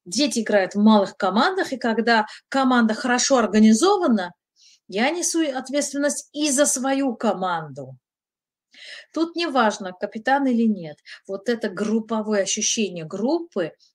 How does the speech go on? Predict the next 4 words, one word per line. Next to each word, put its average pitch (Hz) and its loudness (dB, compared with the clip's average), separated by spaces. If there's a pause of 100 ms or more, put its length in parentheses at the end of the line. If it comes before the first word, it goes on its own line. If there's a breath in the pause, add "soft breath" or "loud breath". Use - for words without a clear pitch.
(180)
постепенно 240 0
расширяет 247 0
рамки 202 0 (260)
ответственности. 190 -10